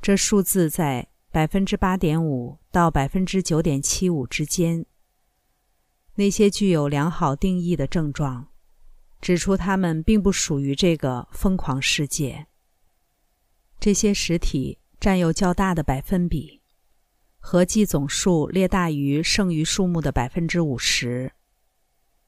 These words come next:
剩余数目中，将近三分之一觉察到他们周遭的事物是不同的。所以，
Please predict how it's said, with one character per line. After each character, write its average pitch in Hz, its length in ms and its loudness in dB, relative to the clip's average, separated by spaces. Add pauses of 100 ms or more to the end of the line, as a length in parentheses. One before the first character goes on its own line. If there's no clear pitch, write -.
(200)
剩 196 280 0
余 156 140 0
数 170 220 -2
目 147 180 0
中， 151 380 -2 (340)
将 190 260 0
近 175 220 0
三 190 240 0
分 190 160 2
之 196 180 0
一 185 400 -2
觉 143 220 -2
察 - 220 -4
到 139 160 -2
他 151 120 -2
们 143 160 0
周 170 160 0
遭 170 220 0
的 151 100 0
事 156 340 0
物 123 260 -2
是 - 160 0
不 143 120 0
同 127 360 -4
的。 123 260 -6 (1700)
所 156 300 0
以， 139 340 -4